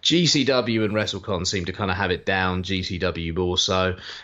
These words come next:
Uh, I watched Bloodsport, and I watched the first Janela show in full, and I watched most of the second show. I just skipped through the cluster and watched v-, little bits I was interested in, like Crime Time. <laughs>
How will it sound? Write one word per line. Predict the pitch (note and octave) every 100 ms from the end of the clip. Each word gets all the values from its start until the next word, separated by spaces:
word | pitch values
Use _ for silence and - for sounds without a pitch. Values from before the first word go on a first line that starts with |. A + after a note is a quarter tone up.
| -
Uh, | G2 G2+ G#2 -
I | -
watched | A#2 -
Bloodsport, | C3 B2 A#2+ - B2 A2+ A2+ -
and | G#2+
I |
watched | G#2+ G#2+ - - - - F#2+
the | G#2+ G#2
first | G2+ F3 D#3 -
Janela | B2 A2+
show | A2 G#2 F#2+
in | F2+
full, | - G2 F#2 F2+ -
and | G2 F#2+ F#2 F#2+ -
I | F#2+ F#2 E2 -
watched | G#2 A2 -
most | D3 D#3 E3 D#3 -
of |
the | B2
second | B2+ G#2+ A2
show. | - A2 G#2+ -
I | G#2+
just | G#2 -
skipped | - - -
through | G2+ F#2+ F2
the | F2 -
cluster | - G2+ F2 - - E2+ E2+ - - -
and | F#2 F#2
watched | F2 - - -
v-, | - G#2+ G2 G#2 - A#2 C3+ F3
little | F#3+ B2
bits | A#2 G#2 -
I |
was | F#2+ F#2+
interested | F2+ F#2+ - F2
in, | F2
like | F2+ F2+ F2 - -
Crime | - G#2 F#2 E2+ F2
Time. | - E2 E2+ E2+
<laughs> | G2